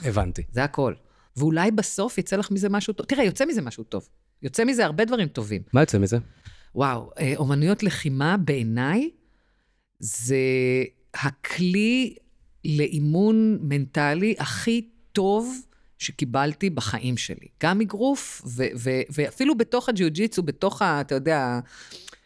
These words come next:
Speaker 2: התבחבשות עם האגו וזה, עדיין יש פה ושם דברים ש-, שלמדתי על, על,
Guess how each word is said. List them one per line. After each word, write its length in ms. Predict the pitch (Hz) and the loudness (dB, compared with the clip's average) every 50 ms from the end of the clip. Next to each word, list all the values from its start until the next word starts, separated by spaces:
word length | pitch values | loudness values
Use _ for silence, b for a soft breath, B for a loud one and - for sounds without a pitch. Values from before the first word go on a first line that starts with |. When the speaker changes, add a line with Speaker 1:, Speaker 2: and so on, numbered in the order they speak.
| B B - | B B -6
Speaker 2:
התבחבשות 560 | 120 120 123 120 127 131 127 - 175 160 - | -4 -4 -4 -4 -2 -2 -2 -2 -2 -2 0
עם 120 | 151 143 | 0 2
האגו 520 | 135 156 180 180 156 156 147 139 139 131 120 | 2 2 2 2 2 2 2 2 2 0 -2
וזה, 640 | 113 123 120 120 120 120 120 120 113 127 190 214 190 | -2 0 0 2 2 2 0 0 0 2 2 2 2
עדיין 300 | 156 147 165 175 175 165 | 2 2 0 0 2 2
יש 100 | 156 - | 0 0
פה 140 | - 165 156 | 0 -2 -2
ושם 300 | 165 - - 165 160 165 160 - _ | -2 -2 0 0 0 0 -2 -4 _
דברים 360 | - 139 131 139 139 135 135 | -2 0 0 0 0 0 -2
ש-, 140 | - - 143 131 127 127 127 127 127 123 123 123 | -2 -2 0 0 2 2 2 2 2 2 2 0
שלמדתי 840 | 117 - - 139 131 123 123 123 123 113 110 - _ - 90 76 - 69 | 0 0 -2 0 0 2 2 2 2 0 -2 -4 _ -8 -8 -6 -4 -4
על, 200 | 92 104 104 95 | -2 -2 -2 -2
על, 320 | - 110 104 104 101 101 | -2 -2 -4 -4 -4 -6